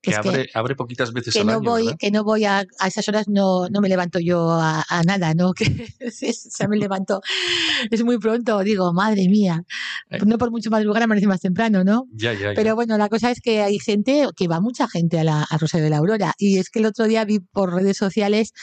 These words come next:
Speaker 1: la churrería de la Mañueta de Pamplona que, que, que, bueno, anunciaba cómo, a cuánto venden los churros. Dice, "La docena, ocho euros,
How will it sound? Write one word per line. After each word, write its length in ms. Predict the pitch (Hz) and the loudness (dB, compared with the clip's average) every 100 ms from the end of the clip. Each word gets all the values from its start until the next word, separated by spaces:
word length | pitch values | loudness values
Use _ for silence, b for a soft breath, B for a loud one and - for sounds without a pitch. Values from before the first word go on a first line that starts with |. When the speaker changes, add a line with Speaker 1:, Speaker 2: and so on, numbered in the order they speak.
| B B - | B B -4
Speaker 1:
la 100 | 190 | 0
churrería 360 | 208 196 208 | 0 2 2
de 40 | 220 | 2
la 60 | 214 | 2
Mañueta 500 | 208 214 220 233 233 | 2 2 2 0 -2
de 180 | 214 190 | -2 -2
Pamplona 540 | 175 180 185 202 233 | 0 0 2 2 2
que, 400 | 226 202 190 185 220 | 0 2 4 2 0
que, 380 | 185 165 156 151 147 143 | 0 2 2 2 -2 -2
que, 140 | 156 | -2
bueno, 160 | 147 175 | 0 0
anunciaba 600 | 180 156 - 175 185 208 - _ - | 0 -2 0 0 0 -2 -6 _ -2
cómo, 320 | 170 175 175 - | 0 2 0 -2
a 140 | 151 | -4
cuánto 420 | - 165 170 196 | -2 0 0 0
venden 320 | 190 190 220 | 0 0 2
los 180 | 196 135 | 0 -2
churros. 420 | - 170 139 123 - | -2 -2 0 -4 -2
Dice, 320 | 160 151 147 | -2 -2 -2
"La 140 | 170 185 | 0 0
docena, 540 | 180 170 220 285 302 - | 0 0 0 2 0 -2
ocho 280 | 202 - 190 | -4 -2 0
euros, 420 | 170 151 147 143 | 2 2 0 -2